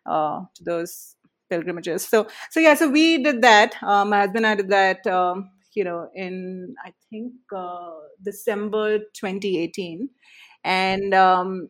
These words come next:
it was a most surreal experience. It's, it's like, um, so it's, it's walking meditation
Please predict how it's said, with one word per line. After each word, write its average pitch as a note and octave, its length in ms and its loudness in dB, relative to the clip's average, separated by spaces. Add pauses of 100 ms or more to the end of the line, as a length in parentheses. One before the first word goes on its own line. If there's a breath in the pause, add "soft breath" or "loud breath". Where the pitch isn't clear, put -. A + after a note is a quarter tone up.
(120)
it A#3+ 100 4
was C4 100 2
a D4 60 4
most C4 320 4
surreal G#3 380 6
experience. E3+ 720 -4
It's, F3+ 200 -6
it's F#3+ 200 -4
like, A#3 260 6 (180)
um, G3 440 0 (320)
so B3 220 2
it's, - 220 0
it's A#3+ 200 0
walking A#3+ 380 6
meditation B3 580 2